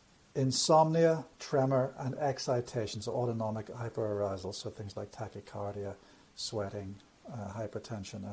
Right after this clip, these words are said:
and, and for that matter, fever. Now, the interesting point about withdrawal syndromes is, is are they associated with fever?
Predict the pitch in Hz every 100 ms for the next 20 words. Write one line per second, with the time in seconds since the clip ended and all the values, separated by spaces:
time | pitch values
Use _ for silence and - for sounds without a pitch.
0 | 98 - 135 135 143 139 123 107 107 110
1 | 101 90 - 135 107 104 - - - -
2 | 156 147 185 208 208 180 - 170 147 139
3 | 139 123 127 120 143 156 165 - 143 120
4 | 120 117 117 - - 143 127 151 151 139
5 | 123 - 131 127 131 117 110 - 131 117
6 | 107